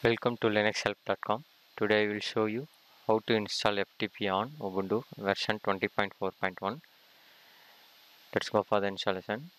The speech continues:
F T P stands for File Transfer Protocol. This protocol must have both sides in clients and server. It has two types of accounts. Anonymous user, that means public user, normal user access. In this video, I show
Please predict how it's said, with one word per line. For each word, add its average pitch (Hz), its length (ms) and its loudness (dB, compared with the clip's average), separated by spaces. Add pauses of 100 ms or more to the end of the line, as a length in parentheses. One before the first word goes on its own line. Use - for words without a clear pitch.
(220)
F 104 160 0
T 120 80 2
P - 100 0
stands 107 320 0
for 110 200 0 (420)
File 104 180 2
Transfer 104 400 0 (140)
Protocol. 98 380 0 (340)
This 107 180 -6
protocol 110 420 2
must 104 260 -2
have 104 220 2
both 107 180 0 (120)
sides 107 340 0
in 98 140 -2
clients 101 440 -2
and 95 180 -6
server. 98 420 0 (500)
It 110 80 4
has 110 140 4
two 117 180 -4
types 110 260 2
of 104 120 0
accounts. 101 560 -2 (300)
Anonymous 104 560 0
user, 147 320 -4 (200)
that 101 140 2
means 101 340 -4
public 98 280 0
user, 143 260 -2 (720)
normal 110 300 4
user 98 260 0
access. 110 280 0 (160)
In 101 100 -2
this 98 200 -2
video, 110 360 4 (180)
I 101 180 4
show 143 420 0